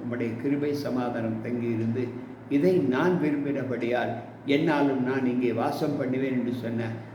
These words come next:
அந்த வாக்கின்படி பிள்ளைகளை ஆசீர்வதித்து பலப்படுத்தும். மீட்பர் இயேசு கிறிஸ்துவின் நாமத்தில் ஜெபிக்கிறேன் நல்ல பிதாவே, ஆமென். அன்பு பிள்ளைகளே, கர்த்தருடைய வார்த்தைகளை கேட்ட நாம் அவருடைய ஆலயம் தருவதில் நாம்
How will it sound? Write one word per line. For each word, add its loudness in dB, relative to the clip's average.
அந்த -2
வாக்கின்படி 0
பிள்ளைகளை 0
ஆசீர்வதித்து -4
பலப்படுத்தும். -8
மீட்பர் 0
இயேசு 0
கிறிஸ்துவின் -2
நாமத்தில் -2
ஜெபிக்கிறேன் 0
நல்ல -2
பிதாவே, -4
ஆமென். -4
அன்பு 2
பிள்ளைகளே, 2
கர்த்தருடைய 0
வார்த்தைகளை 2
கேட்ட -4
நாம் -2
அவருடைய 2
ஆலயம் 4
தருவதில் 0
நாம் -2